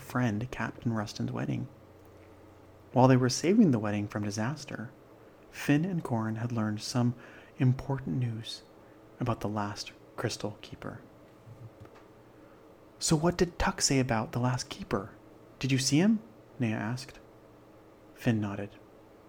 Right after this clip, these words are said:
"Yes. He says she's bringing someone special to the dwarf mining camp. We need to bring Darius there to meet her so they can restore the tranquil ruins." "And heal Scorch," Nea reminded them.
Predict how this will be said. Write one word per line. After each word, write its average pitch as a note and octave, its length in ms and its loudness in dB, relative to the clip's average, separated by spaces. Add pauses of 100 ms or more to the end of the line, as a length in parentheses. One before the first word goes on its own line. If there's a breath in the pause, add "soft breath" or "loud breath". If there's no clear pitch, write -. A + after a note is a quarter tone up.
(140)
"Yes. A2 360 0 (960 loud breath)
He B2+ 160 2
says D3 320 -2
she's C3 240 -2
bringing B2+ 340 4
someone B2 260 -2
special A#2 540 -2 (360)
to - 80 -8
the A#2 100 -6
dwarf A2+ 320 -6
mining A2 220 -2
camp. G2+ 300 -12 (640)
We C3 120 4
need B2+ 200 2
to D3 80 -6
bring C#3+ 260 0
Darius B2 400 -2
there G2 400 -10
to - 120 -4
meet A2+ 240 2
her G2 280 -10 (560)
so - 140 -2
they A#2+ 100 2
can A#2+ 160 0
restore A2+ 340 -2
the A2 120 -4
tranquil G#2+ 400 -6
ruins." A2 500 -2 (1300)
"And E3+ 320 8
heal D3 240 4
Scorch," - 560 0 (520)
Nea G#2 220 2
reminded G2 400 0
them. A2 220 -2